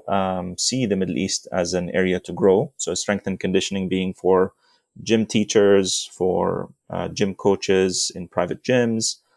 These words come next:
for clubs, and, and so on and so forth. So potentially thousands of individuals that need to be certified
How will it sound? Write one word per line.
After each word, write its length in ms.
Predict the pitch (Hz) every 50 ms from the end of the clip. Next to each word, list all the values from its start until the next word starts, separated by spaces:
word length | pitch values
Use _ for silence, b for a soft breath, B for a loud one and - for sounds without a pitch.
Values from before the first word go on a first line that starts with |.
| _ _ _
for 240 | - - 95 92 87
clubs, 680 | - - - 113 117 117 110 104 101 - - - -
and, 220 | - 90 87 95 90
and 160 | 82 95 -
so 160 | - 95 92
on 100 | 90 90
and 100 | 85 -
so 140 | - 98 95
forth. 400 | - - 123 139 170 - _ _ _ _ _ _ _ _ _
So 380 | - 104 104 104 101 98 - - _ _
potentially 520 | - 113 - 131 123 127 - 123 110 107 101
thousands 600 | 104 - 104 104 101 95 80 92 92 92 87 -
of 100 | 85 92
individuals 460 | 90 90 92 90 95 82 76 90 87 87
that 120 | 82 82
need 120 | - 90 -
to 60 | -
be 80 | - 90
certified 640 | - - 98 - - - - - - - - - -